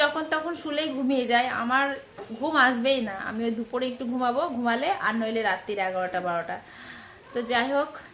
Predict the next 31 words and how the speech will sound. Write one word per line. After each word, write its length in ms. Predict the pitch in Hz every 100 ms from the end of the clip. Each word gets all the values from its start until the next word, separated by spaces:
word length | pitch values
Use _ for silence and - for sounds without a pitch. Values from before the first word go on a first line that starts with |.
| - 208
বৃষ্টি 220 | 226 -
পড়ছে 280 | 226 226 247
বাইরে, 340 | 220 208 208 254 359 - - - - -
সারাদিন 400 | 226 208 214 247 233
কি 80 | 254
রোদ্দুর 380 | 220 214 220 247 240
ছিল, 160 | 233 226 233 -
কেউ 100 | 226 226
দেখে 180 | 226 240 208
বলবেই 360 | 214 208 233 240
না 140 | 226 233
যে 120 | 240 208
বৃষ্টি 260 | 220 - 226 220
হবে। 240 | 190 208 233 226
তো 80 | 220 220 208 - - - -
সন্ধ্যের 300 | 226 220 -
সময় 200 | 240 247
হঠাৎ 240 | 220 214 226 -
কোথা 180 | 208 -
থেকে 160 | 233 220 220
মেঘ 180 | 214 214 -
চলে 180 | 220 214 226
এলো, 140 | 269 285
তারপরে 320 | 202 190 208 208
কিছুক্ষণ 320 | 226 226 226 226 226
ঝড় 240 | 214 190 226
হলো, 140 | 262 349
তারপরে 240 | - - 190
আবার 160 | 190
এখন 160 | 196 214 190
বৃষ্টি 220 | 180